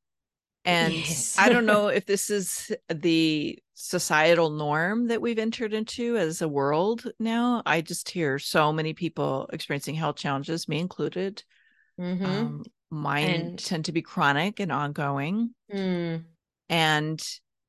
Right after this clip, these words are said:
Speaker 1: rec-, and, and it's, um, interesting, like,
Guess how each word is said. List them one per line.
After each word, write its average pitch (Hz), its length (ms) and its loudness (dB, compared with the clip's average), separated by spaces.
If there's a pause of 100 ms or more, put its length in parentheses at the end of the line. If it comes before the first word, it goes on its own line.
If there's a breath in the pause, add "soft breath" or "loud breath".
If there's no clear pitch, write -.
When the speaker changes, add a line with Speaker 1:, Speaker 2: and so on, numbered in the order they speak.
(600)
Speaker 1:
rec-, 180 360 2
and, - 220 0
and 175 200 2
it's, 196 280 0
um, 180 400 0
interesting, 220 480 -2
like, 165 280 0